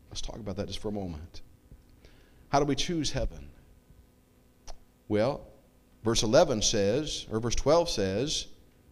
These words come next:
we need to receive and believe, right? Believe on his name, receive him, to them gave he power to become the sons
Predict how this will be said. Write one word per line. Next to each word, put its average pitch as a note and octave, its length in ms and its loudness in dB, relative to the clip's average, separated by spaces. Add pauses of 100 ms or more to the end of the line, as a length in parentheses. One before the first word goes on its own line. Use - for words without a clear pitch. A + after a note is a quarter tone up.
(360)
we G#2 100 -2
need G2+ 140 -2
to F2 80 -8
receive D#3+ 680 2 (640)
and G2+ 120 -6
believe, G2 420 -6 (840)
right? G#2+ 380 -2 (560)
Believe D#3+ 840 6 (680)
on C#3 180 4
his D#3+ 180 2
name, A2 360 0
receive C#3+ 960 6
him, C3 360 2
to B2+ 120 -2
them C3+ 300 0
gave A2+ 180 -2
he C3+ 100 -2
power A#2 280 -2
to G#2 60 -4
become G#2+ 400 -4
the G#2 120 -2
sons A2 580 -4